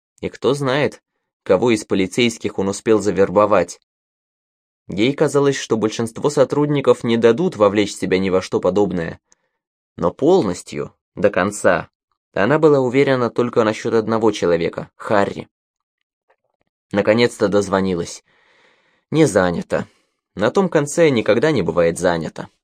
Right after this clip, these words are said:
Возьми же трубку, Харри. Еще ей было ясно, что рано или поздно Воллер поговорит с Ульсоном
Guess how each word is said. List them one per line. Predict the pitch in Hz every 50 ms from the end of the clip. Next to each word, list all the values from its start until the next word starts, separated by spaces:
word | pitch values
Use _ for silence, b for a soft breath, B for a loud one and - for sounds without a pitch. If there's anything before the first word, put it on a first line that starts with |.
| _ _ _ _ _ _ _ _ _ _ -
Возьми | - - 98 101 98 117 135 143 135
же | 117 110 110
трубку, | - 113 117 117 113 104 - - 90 87
Харри. | - - - 117 110 107 104 - 90 - - - _ _ _ _ _ _ _ _ _ _ _ _ _ _ _ _ _ _ _ _ _ _ _ _ _ _ _ _ _ _ _ _ _ _ _ _ _ _ _ _ _
Еще | - 104 113 - - - 190
ей | 196 175 147 123
было | 110 135 143 139
ясно, | 120 104 107 110 110 - - - 98
что | - - - 113 101
рано | 104 120 139 139 123 110 101
или | 95 90 95
поздно | 95 123 143 165 156 - 101 92 87 87
Воллер | 87 95 127 151 147 127 -
поговорит | - - 110 98 104 98 110 120 117 - -
с | - -
Ульсоном | 139 156 160 156 - 151 135 131 131 127 127 120